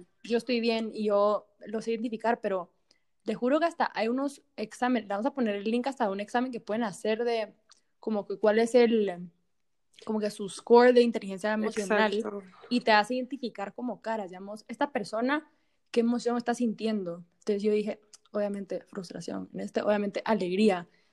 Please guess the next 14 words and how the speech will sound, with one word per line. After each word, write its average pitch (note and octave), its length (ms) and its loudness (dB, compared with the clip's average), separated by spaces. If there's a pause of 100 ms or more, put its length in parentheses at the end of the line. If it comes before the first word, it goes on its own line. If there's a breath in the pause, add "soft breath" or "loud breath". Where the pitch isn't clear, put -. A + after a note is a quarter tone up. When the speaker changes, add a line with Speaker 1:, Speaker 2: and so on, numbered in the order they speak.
(220)
Speaker 1:
y A3+ 100 0
en A3+ 60 6
verdad A3 460 6
es B3+ 160 -8
impresionante A#3 520 -6
cómo, B3 400 -4 (720)
o - 60 -20
sea, G#3 120 -4
uno G#3+ 200 -2
a A#3 60 4
veces C4 360 -2
malinterpreta A3+ 880 -2
mucho B3 560 -2
Speaker 2:
Ujú. G#3+ 640 4